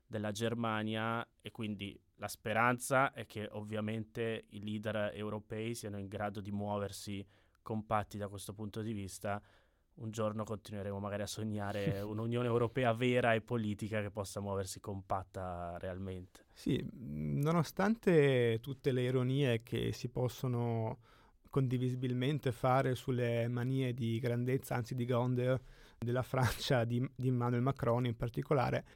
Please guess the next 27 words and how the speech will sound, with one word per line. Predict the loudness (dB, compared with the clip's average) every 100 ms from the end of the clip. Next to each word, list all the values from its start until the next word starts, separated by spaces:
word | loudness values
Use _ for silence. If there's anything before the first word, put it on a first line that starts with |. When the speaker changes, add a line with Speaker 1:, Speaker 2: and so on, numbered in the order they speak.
| -20 -6
Speaker 2:
il | -4
suo | 2 6
appello | 6 8 10 10 10 6 4 2 4
a | 6 6 _ _ -10
la | -4
cosiddetta | 2 2 4
autonomia | 4 4 2 0
strategica | 0 -2 2 2 2 -2 -2 -2
dell'Unione | -2 -2 0
Europea | 0 0 0 2 2 -2 _
non | -2 -2
è |
così, | 0 0 2 2 2 2 2 0 -4
eh, | -4 -4 -2
non | -4
è | -2
così | 0 0
erroneo. | 2 2 0 0 -4 -6 -14 -4
Perché? | 2 2 2 0 2 2 -2
Perché | -4 -2
comunque | 2 2 2 0
effettivamente | -2 -2 2 2 2 0 0
l'Unione | 0 0
Europea | 0 0 2 2 2
in | 0
questa | -2 0 0
fase, | 2 2 0 -2